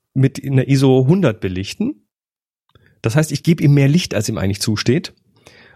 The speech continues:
Und dafür muss dann die Entwicklung wieder angepasst werden. Das ändert das Kontrastverhalten.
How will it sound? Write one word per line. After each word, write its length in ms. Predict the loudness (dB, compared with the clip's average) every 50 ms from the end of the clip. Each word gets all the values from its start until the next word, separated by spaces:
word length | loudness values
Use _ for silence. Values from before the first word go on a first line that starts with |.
| _ -2
Und 140 | -2 0 0
dafür 240 | 0 0 2 2
muss 220 | 2 2 2 0 2
dann 160 | 2 2 2
die 80 | 4 2
Entwicklung 400 | 0 0 0 0 2 2 2 2
wieder 140 | 0 0
angepasst 460 | 0 -2 -2 -2 -4 -4 -6 -6 -4 -4
werden. 240 | -4 -2 -2 -4
Das 160 | -4 -2 -4 -4
ändert 460 | 0 0 2 4 4 2 2 0 -2
das 140 | -4 -4 -2
Kontrastverhalten. 1000 | -4 -4 -4 -4 -8 -6 -6 -6 -6 -6 -8 -6 -6 -8 -8 -10 -10 -10 -12 -12